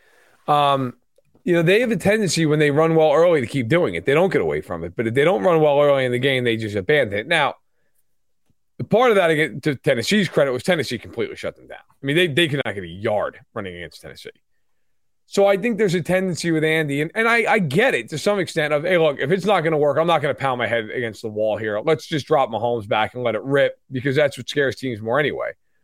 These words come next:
But I do believe you have to have some balance. And this actually leads to the next thing we wanted to talk about a little bit, which is the A F C in general.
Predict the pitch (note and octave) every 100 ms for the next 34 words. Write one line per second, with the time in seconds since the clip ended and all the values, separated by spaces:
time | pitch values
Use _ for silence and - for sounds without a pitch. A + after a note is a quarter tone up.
0 | _ _ _ _ _ - D#3 G3 F#3+ D#3
1 | A3 G#3 G3 F#3 E3+ D3 D3 C#3+ - A#2+
2 | A#2 C3 G2+ F#2 D#2+ G#1+ - - - D#3+
3 | D#3+ F#3 - E3 D3+ C#3 C#3 B2+ A#2+ C3+
4 | A#2 G#2+ G2+ C#3 C#3 A#2+ G#2+ F#2 F2+ F2
5 | F2 - B2 - B2 F#2+ - _ _ _
6 | _ _ _ C3+ C#3 D3+ C3 B2+ G2+ F2+
7 | E2+ C2